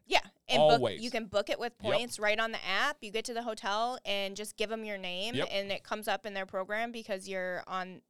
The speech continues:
Speaker 1: on their, like,
Speaker 2: Yep.
Speaker 1: I don't know,
Speaker 2: System.
Speaker 1: Marriott rewards
Speaker 2: Yeah.
Speaker 1: list
Speaker 2: Yeah.
Speaker 1: thing. <laughs>
Speaker 2: And so we do that. I mean, they're always available.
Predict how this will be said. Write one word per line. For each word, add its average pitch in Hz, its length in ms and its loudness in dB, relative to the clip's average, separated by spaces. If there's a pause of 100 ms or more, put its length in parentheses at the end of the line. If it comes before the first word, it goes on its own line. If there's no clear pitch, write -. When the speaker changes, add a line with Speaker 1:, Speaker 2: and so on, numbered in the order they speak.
(260)
Speaker 1:
on 185 160 -6
their, 180 160 -4
like, 165 220 -2
Speaker 2:
Yep. 139 180 2 (760)
Speaker 1:
I 175 60 -8
don't 175 80 -10
know, 123 240 -10 (260)
Speaker 2:
System. 185 360 -2
Speaker 1:
Marriott 175 440 -2
rewards 185 580 -6
Speaker 2:
Yeah. 208 100 2
Speaker 1:
list - 600 2
Speaker 2:
Yeah. 254 280 4 (100)
Speaker 1:
thing. 359 100 -6 (100)
<laughs> 262 100 -2 (280)
Speaker 2:
And 147 120 -4
so 147 400 4
we 151 160 -2
do 190 220 -4
that. 180 280 0
I 120 60 -4
mean, 127 160 -2
they're 139 240 2
always 165 360 -6
available. 151 640 2